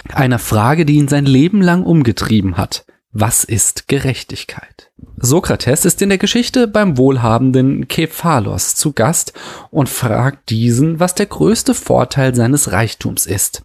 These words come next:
Kephalos meint, dass er immer gerecht sein konnte und nie jemandem etwas schuldig blieb. Das nimmt Sokrates, der offensichtlich sonst keine Hobbys hat,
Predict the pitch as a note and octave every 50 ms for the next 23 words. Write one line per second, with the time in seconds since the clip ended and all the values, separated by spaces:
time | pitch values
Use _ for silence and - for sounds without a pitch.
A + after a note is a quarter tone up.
0 | _ _ - - A#2+ - - - E3 C#3+ A#2 - - G#2+ G2 G2 G#2+ C3 - -
1 | - F#3+ F3 - E3 D#3+ E3+ F#3 F3+ F#3 F#3+ A#3 C4 - - - A#2+ G2+ G2+ -
2 | - G#2+ A2+ B2+ - F#3+ G3 F#3 - - - - - - F3+ F#3+ F#3+ F#3 G3 G#3+
3 | A#3+ C4+ C#4 B3+ - D#3 D#3+ D#3+ E3 E3+ F3 F3 F#3+ G3 - D3 - - F3 F3+
4 | F3 - - - D3+ B2 A2+ A2+ A2+ - - _ - G#2+ A2 G#2+ A2 - - -
5 | - - - - _ - _ - A#2 A#2 B2+ D3 - - - - _ - A2+ G#2+
6 | G#2 G#2 G2+ A2+ - - - A#2+ G#2 F#2+ - - A#2+ B2 - F#3 F#3 - - -
7 | - - A3 G3 F#3 F3 E3 D3+ B2 C#3 C#3 B2 - - C3+ B2+ A#2 A#2+ B2+ A#2+
8 | A2 - - - A#2+ G2+ - - - G#2+ G#2+ G#2 - - - - B2+ A#2+ A#2 A2+
9 | A2 A#2+ A#2 B2+ B2 - F3 E3+ F3 -